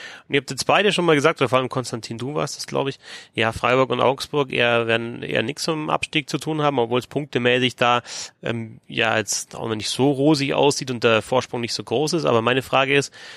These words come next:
wenn wir jetzt uns die anderen Teams noch anschauen, Nürnberg, Stuttgart, Hannover, Düsseldorf, wenn jetzt vier Mannschaften für, ähm, zwei plus eins Plätze, die dann mög-, runterführen oder möglicherweise runterführen.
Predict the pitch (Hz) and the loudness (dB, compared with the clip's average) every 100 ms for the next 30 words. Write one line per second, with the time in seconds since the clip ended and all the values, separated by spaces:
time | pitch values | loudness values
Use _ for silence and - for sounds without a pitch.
0 | - - 117 135 160 160 - 135 139 156 | -10 -2 0 0 2 0 2 2 2 2
1 | 135 123 127 - 110 104 101 107 143 170 | 0 0 -4 -2 -2 0 -2 2 2 4
2 | 156 151 - 160 - - 143 131 127 139 | 4 4 0 -2 -4 -2 -2 -2 -2 0
3 | 139 127 131 - 101 95 87 - 110 107 | 0 2 0 0 0 0 -2 -10 -10 -8
4 | - - 147 139 135 143 139 139 120 - | -8 -2 0 2 2 2 0 -2 -4 0
5 | 117 - - - - - - 104 104 104 | 0 0 -12 -20 -20 -14 -6 -4 -4 -8
6 | 101 104 - _ - - 113 120 120 - | -8 -10 -16 _ -6 0 0 0 -2 -2
7 | 139 110 - 123 - - 120 120 117 113 | -2 -4 -2 -2 0 2 4 4 2 -4
8 | 147 131 - _ - 185 147 131 - 123 | -14 -20 -20 _ -20 -20 -20 -20 -8 -2
9 | 107 107 107 113 - - - 135 139 - | 0 0 0 -4 -6 -14 -20 -20 -18 -18
10 | - 123 143 160 - 143 127 120 151 - | -16 -2 0 2 2 2 4 4 2 2
11 | 147 135 131 135 - 135 | 4 4 2 -2 -4 -6